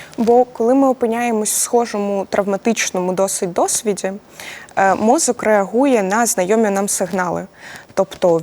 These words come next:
відчай, смуток, е, біль, е, туга. І тоді організм сприймає це як типову таку стресову реакцію, до якої він вже звик минулого разу, особливо, якщо вона не була завершена,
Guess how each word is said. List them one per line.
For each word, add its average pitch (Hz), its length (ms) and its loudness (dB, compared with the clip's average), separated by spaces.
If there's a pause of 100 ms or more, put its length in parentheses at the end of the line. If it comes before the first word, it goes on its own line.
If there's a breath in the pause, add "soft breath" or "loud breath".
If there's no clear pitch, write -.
відчай, 214 520 0
смуток, 208 760 0
е, 180 200 4
біль, 180 500 0
е, 160 320 0
туга. 185 460 0 (480 loud breath)
І 208 300 2
тоді 294 300 2
організм 233 640 2
сприймає 214 720 0
це 214 240 -2
як 202 220 0
типову 214 460 2
таку - 280 -4
стресову 208 560 0
реакцію, 226 460 0
до 175 100 0
якої 196 360 2
він 175 200 0
вже - 180 -2
звик 185 360 -2
минулого 190 460 -2
разу, 180 420 0
особливо, 185 680 0 (120)
якщо 185 340 0
вона 165 180 -4
не 170 140 -2
була 165 260 -2
завершена, 254 640 -2